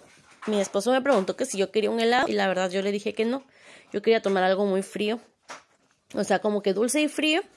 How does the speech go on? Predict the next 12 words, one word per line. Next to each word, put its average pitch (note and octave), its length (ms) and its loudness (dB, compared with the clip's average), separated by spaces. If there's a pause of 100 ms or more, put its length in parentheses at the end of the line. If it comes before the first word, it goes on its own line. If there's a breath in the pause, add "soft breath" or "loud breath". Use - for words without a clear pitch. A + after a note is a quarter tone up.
(580 loud breath)
Y A#3 160 -2
pues G#3+ 180 -2
nada, G#3+ 340 2
estuvimos A3+ 540 -2
visitando A#3+ 760 0
un A3+ 220 0
lugar A3+ 320 0
que A#3+ 140 -6
creo G3+ 240 0
que G#3+ 260 0
abrieron F3 880 0
recientemente. B3 1040 0